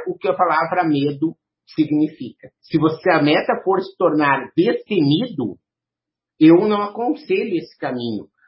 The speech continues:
né? Porque as pessoas, é, destemidas, elas são pessoas que podem ser irresponsáveis.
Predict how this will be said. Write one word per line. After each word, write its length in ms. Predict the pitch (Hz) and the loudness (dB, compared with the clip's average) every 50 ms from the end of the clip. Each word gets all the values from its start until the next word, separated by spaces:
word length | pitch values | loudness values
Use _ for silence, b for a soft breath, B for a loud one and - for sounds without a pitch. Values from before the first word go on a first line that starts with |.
| _ | _
né? 120 | - 123 139 | -6 -6 -6
Porque 220 | 139 - - 175 | -6 -4 -2 -2
as 120 | 165 160 - | -2 0 0
pessoas, 480 | 170 160 - - - 175 185 202 214 - - - - | -2 -2 -2 0 2 2 2 2 0 -4 -8 -10 -4
é, 200 | 156 151 143 120 | -2 -2 0 2
destemidas, 880 | 123 185 226 226 233 - - 190 151 143 147 170 233 233 - 135 - - - - _ _ b b b b b | 2 2 2 0 -2 -2 0 2 2 2 2 0 0 -2 -4 -4 -6 -6 -8 -14 _ _ b b b b b
elas 280 | 139 156 160 160 - | 0 2 0 0 0
são 180 | 180 185 190 185 | 0 0 0 0
pessoas 540 | 190 185 165 - - 165 165 190 202 202 - - - _ _ _ _ | 0 -2 -2 -2 0 2 2 2 2 0 -4 -8 -18 _ _ _ _
que 120 | - 170 147 | -6 -4 0
podem 320 | - 180 180 180 190 190 | 2 2 2 2 0 -4
ser 400 | - - - 185 185 185 - - - | -8 -4 -2 -2 -2 -2 -4 -8 -6
irresponsáveis. 1400 | 208 240 269 320 - 233 226 226 220 220 - - 208 208 208 - - - 160 131 127 135 135 - - - - | -2 0 0 0 0 0 -2 -2 -4 -4 -6 -6 -4 -2 -2 -2 -2 -2 -2 0 0 -2 -4 -6 -12 -16 -16